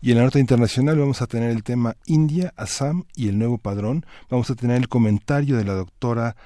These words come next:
Laura Carballido Coria. Ella es investigadora del Departamento de Ciencias Sociales de la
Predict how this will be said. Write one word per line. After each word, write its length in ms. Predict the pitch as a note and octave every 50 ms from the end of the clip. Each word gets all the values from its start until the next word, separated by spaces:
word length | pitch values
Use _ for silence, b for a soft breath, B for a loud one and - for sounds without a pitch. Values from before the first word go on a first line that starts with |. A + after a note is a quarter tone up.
| b b
Laura 280 | - A2 A2+ A2+ A#2 A2
Carballido 580 | - A2+ G2+ F#2+ G2 G2 G2 A2 G#2+ G#2+ G2
Coria. 500 | - - - C3 B2 B2+ B2+ C3+ C3 C3 -
Ella 260 | - C#3 A#2+ A#2 A#2+
es 120 | A2 -
investigadora 640 | A#2+ A2 G#2 G2 - - A2+ G2+ G2+ G2 G#2+ A#2 A#2 A2+
del 140 | G#2+ G2
Departamento 680 | G2 F#2 - - F#2 - - G2 G2+ A2+ B2 A#2+ - A2
de 120 | G2 F2+
Ciencias 280 | - A2+ G#2+ G#2 A2 F#2
Sociales 380 | F#2+ - - G#2+ G#2+ G#2 F#2
de 100 | G#2 F#2+
la 220 | F#2 F2+ F2 E2+